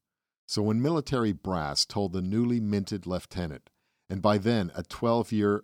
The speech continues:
Army veteran, that she was too junior to carry out her duties in Afghanistan, she went on the offensive. A Bosnia veteran with aspirations for more,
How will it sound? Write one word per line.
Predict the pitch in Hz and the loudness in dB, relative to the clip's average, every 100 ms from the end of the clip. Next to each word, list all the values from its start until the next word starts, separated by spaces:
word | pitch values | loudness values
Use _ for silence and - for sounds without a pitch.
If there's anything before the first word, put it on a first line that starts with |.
| - | -4
Army | 95 95 92 | -2 -2 -2
veteran, | 78 87 - 67 65 | -2 -4 -4 -12 -10
that | 80 | -8
she | - 98 | -4 -4
was | 98 | -4
too | - 123 110 | -4 -2 -2
junior | 95 110 120 110 87 | 0 0 2 0 -4
to | |
carry | - 92 87 82 | -6 -6 -4 -4
out | 80 76 | -6 -8
her | 69 | -12
duties | - 107 98 82 80 | 0 0 2 -2 -6
in | |
Afghanistan, | 65 - 98 98 190 - 139 120 117 _ _ _ | -10 -10 -4 -2 -2 -4 -10 -14 -18 _ _ _
she | - 135 120 | -6 -2 -2
went | 107 87 | -2 -2
on | 82 | -4
the | 82 | -6
offensive. | 78 - 76 - - - - _ _ _ _ _ _ _ - | -8 -8 -12 -10 -14 -16 -20 _ _ _ _ _ _ _ -4
A | 107 | 0
Bosnia | 123 120 113 101 80 | 4 6 6 2 -4
veteran | 65 65 - 52 | -4 -8 -8 -14
with | 65 - | -10 -4
aspirations | 101 101 - 90 92 - 82 - | -2 -2 -2 -2 -2 -4 -8 -10
for | 82 | -10
more, | 78 87 80 60 | -6 -4 -4 -8